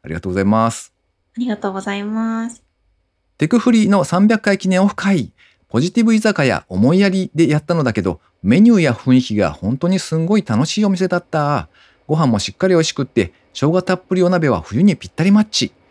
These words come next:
Speaker 1: 元気もポジティブもたっぷりチャージさせてもらいました。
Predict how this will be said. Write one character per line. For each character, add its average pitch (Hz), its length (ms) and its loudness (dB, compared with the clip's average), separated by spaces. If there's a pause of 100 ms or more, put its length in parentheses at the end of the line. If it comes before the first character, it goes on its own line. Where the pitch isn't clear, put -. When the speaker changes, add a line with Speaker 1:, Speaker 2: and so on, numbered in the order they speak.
(300)
Speaker 1:
元 135 240 2
気 190 120 -4
も 139 120 2
ポ 151 160 0
ジ 202 160 0
テ 165 100 -4
ィ - 20 -4
ブ 143 100 -2
も 113 260 2
た - 160 -12
っ - 20 -20
ぷ - 140 -4
り 214 100 2
チ - 120 -6
ャ 170 60 0
ー - 20 -2
ジ 165 80 -10
さ 160 140 -6
せ 160 120 -6
て 151 100 -8
も 131 120 -2
ら 127 80 0
い - 40 -4
ま 180 100 -4
し - 80 -10
た。 185 380 -2